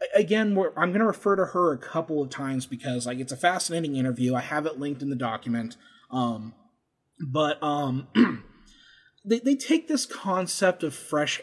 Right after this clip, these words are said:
air seriously, no matter the season.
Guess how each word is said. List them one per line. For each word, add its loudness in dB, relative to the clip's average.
air 0
seriously, -4
no 4
matter 2
the -2
season. -4